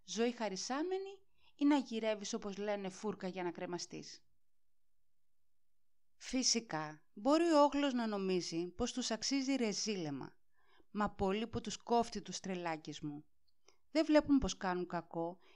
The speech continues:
ή αν το βλέπουν, εύκολα το ξεχνούν.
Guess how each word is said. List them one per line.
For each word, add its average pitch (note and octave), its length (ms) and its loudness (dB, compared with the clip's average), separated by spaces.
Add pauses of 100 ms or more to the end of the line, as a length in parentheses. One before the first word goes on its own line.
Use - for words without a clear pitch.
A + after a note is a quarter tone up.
ή C4 140 0
αν C#4+ 140 6
το D#4 140 2
βλέπουν, A#3 600 2
εύκολα D4 380 0
το D#4+ 100 -4
ξεχνούν. C4+ 580 -2